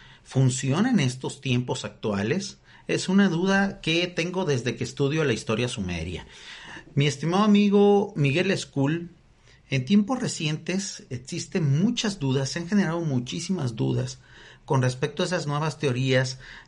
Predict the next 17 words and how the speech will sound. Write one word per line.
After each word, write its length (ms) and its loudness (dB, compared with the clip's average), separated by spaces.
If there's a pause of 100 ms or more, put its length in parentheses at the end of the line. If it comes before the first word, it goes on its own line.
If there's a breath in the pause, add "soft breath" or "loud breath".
de 680 2
la 600 2
historia 500 -2
sumeria, 800 0 (1040)
eh, 280 -2
las 200 -4
teorías 260 -2
de 80 -2
los 180 -4
Anunnakis, 960 -4 (100)
los 180 -6
mitos 320 -6
de 80 -6
los 160 -10
Anunnakis, 640 -4
etcétera, 540 -8
etcétera. 600 -16